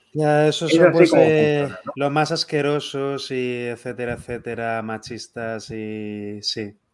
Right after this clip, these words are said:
Speaker 1: sí, los que, ah.
Speaker 2: Ujú, y
Speaker 1: Menuda
Speaker 2: bueno, y estamos
Speaker 1: fauna.
Speaker 2: hablando, claro, porque lo más extendido son los modelos varones, pero es que también tenemos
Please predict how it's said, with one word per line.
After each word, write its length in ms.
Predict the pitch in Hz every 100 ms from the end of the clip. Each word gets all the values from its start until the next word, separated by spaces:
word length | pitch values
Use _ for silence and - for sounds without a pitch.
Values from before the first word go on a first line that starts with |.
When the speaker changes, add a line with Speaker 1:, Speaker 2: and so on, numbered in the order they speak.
| _
Speaker 1:
sí, 260 | _ 110 107
los 200 | 107 101
que, 400 | 110 107 104 104 - - -
ah. 140 | 127 113 - 76 _ _ _ _ _ _ _ _ _ - - - _ _ _ _ _ _
Speaker 2:
Ujú, 140 | 139 175
y 140 | -
Speaker 1:
Menuda 20 |
Speaker 2:
bueno, 200 | 127 156
y 40 | 139
estamos 400 | 120 123 - 151
Speaker 1:
fauna. 80 | 156
Speaker 2:
hablando, 480 | 156 165 165 180
claro, 300 | 151 156 131
porque 180 | 113 110
lo 140 | 107 110
más 200 | 120 135
extendido 720 | - 135 139 139 143 156 - _ _ _ _ _ _ _
son 320 | _ - 123 135
los 420 | 139 123 - -
modelos 760 | 117 110 107 110 123 143 135 98
varones, 560 | 98 135 101 - - -
pero 140 | - -
es 20 |
que 60 | -
también 240 | 113 107
tenemos 300 | 95 92 90